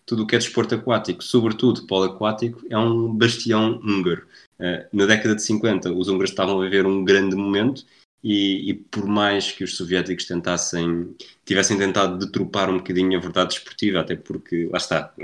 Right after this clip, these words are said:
se havia a ocupação da Hungria, os atletas também estavam muito mais suscetíveis não só a, a, aos espiões, eh, soviéticos, como também a eventuais pressões. Na altura, nos meses, nas semanas antes, eh,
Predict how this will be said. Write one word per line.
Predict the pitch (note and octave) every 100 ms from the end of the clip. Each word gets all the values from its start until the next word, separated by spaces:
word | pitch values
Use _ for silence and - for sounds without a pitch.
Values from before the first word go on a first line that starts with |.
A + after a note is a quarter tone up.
| D#2
se | D2+ - D#2
havia | F2
a | E2+
ocupação | F2 F2 F#2
da | F2+
Hungria, | F#2 F#2 G#2+ A#2 A#2 - - _
os | F#2+
atletas | F#2 G2+ G2 F#2+
também | G2
estavam | F#2+ G#2 G2
muito | F#2+ G#2 G#2 -
mais | G2 F#2+ F#2 F#2 F#2 F2+ -
suscetíveis | - - - G2+ E2+ G2+ F#2 F#2 F2 -
não | F#2
só | F2+ - F#2
a, | F2 E2+
a, | F2 E2 D#2+ - - _ -
aos | F2+
espiões, | - - F#2+ F#2 F2 E2+ - -
eh, | F2
soviéticos, | - F2+ F2+ G#2 A#2 A#2 -
como | F2+ F2+
também | E2+ F2+ F2
a |
eventuais | E2+ E2+ E2 E2+ -
pressões. | - - - F#2 - - _ - -
Na | F2+
altura, | F2+ A2 G2+ - _ _ _ _ _ - A2
nos | G#2 F#2+
meses, | G#2+ G#2 G2+ G2+
nas | F#2+ F2+
semanas | - G#2+ G#2 F#2+
antes, | G2+ F#2 - - - -
eh, | G2+ F#2